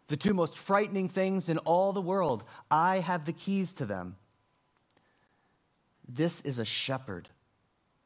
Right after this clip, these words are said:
laying his hand on his sheep.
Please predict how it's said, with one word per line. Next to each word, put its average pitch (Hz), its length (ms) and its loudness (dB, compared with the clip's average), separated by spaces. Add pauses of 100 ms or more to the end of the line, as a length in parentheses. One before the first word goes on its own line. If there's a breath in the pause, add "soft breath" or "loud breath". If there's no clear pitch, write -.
(440)
laying 139 440 0
his 123 240 -8
hand 101 440 -10 (640 soft breath)
on 104 120 -6
his 104 200 -8
sheep. - 460 -12